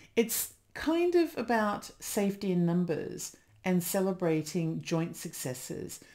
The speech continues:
but it's more than that. It's about remembering that you're not alone, that no matter what your belief is, whatever,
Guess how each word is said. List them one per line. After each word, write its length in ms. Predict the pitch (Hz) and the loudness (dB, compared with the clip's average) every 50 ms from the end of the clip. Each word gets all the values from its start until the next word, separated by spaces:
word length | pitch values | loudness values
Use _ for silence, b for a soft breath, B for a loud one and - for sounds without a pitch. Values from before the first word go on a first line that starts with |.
| B B B | B B B
but 160 | - 226 220 226 | 8 8 8 8
it's 280 | 220 226 - - - | 6 -4 -6 -2 2
more 300 | 196 190 190 190 185 180 | 4 4 4 4 2 2
than 240 | 175 170 147 131 123 | 0 -2 -2 -2 -2
that. 260 | 117 - - - - - - | -4 -6 -8 -10 -8 -4 -4
It's 180 | 185 180 - | -2 -2 -2
about 300 | 226 208 208 202 196 196 | -2 -2 -2 -2 -2 -2
remembering 640 | 185 196 185 196 202 214 214 208 214 196 180 175 170 | 0 2 2 2 2 2 2 0 0 0 2 0 0
that 160 | 170 175 - | 0 -2 -2
you're 100 | 165 165 | 0 0
not 260 | 160 160 160 156 156 147 | 0 2 2 0 0 0
alone, 560 | 147 139 135 135 135 135 123 101 80 - - B B B B B B B B | 0 0 0 2 2 2 0 -2 -4 -6 -8 B B B B B B B B
that 120 | 214 - 202 | -4 0 0
no 120 | 202 208 | 2 2
matter 280 | 202 208 214 214 214 208 | 4 4 4 4 2 2
what 260 | 196 208 240 - - | 2 0 -2 0 2
your 120 | 226 214 | 0 0
belief 500 | 185 - 190 175 165 170 170 170 - - | 2 2 0 2 2 2 2 0 0 0
is, 360 | 185 180 175 170 170 165 - | 0 2 4 4 2 0 0
whatever, 420 | - 175 170 185 185 185 185 180 | 0 0 0 0 0 0 -2 -4